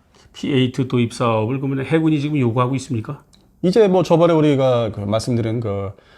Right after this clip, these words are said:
Speaker 2: 대형 수송, 이게 해군 해병대
Speaker 1: 네.
Speaker 2: 대형 수송 헬기 사업처럼 똑같은 그 저기로 계획으로 넣어야 되는.
Speaker 1: 네.
Speaker 2: 예. 넣어서 이제 뭐 승인도 받아야 되고 인정도 받아야 되고 그다음에
Speaker 1: 네.
Speaker 2: 대수가 이제 또 뭐 이제 인정받으면 대수 또 얘기 나올 거고
Speaker 1: 네, 네.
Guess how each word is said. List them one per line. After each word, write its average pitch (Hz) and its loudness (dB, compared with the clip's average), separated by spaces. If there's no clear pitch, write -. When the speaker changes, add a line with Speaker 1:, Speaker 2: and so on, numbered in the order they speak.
Speaker 2:
대형 139 4
수송, 113 0
이게 98 0
해군 156 2
해병대 160 0
Speaker 1:
네. 113 -2
Speaker 2:
대형 139 0
수송 151 -2
헬기 143 2
사업처럼 131 0
똑같은 190 0
그 120 0
저기로 110 -4
계획으로 131 2
넣어야 113 2
되는. 101 -6
Speaker 1:
네. 95 -4
Speaker 2:
예. 101 -4
넣어서 131 2
이제 123 -10
뭐 117 -2
승인도 196 0
받아야 113 0
되고 107 -4
인정도 127 2
받아야 101 -6
되고 110 -6
그다음에 123 0
Speaker 1:
네. 92 -6
Speaker 2:
대수가 151 2
이제 135 -4
또 135 -4
뭐 127 -4
이제 120 2
인정받으면 151 4
대수 - -6
또 156 -2
얘기 113 2
나올 101 0
거고 104 0
Speaker 1:
네, 110 2
네. 98 -2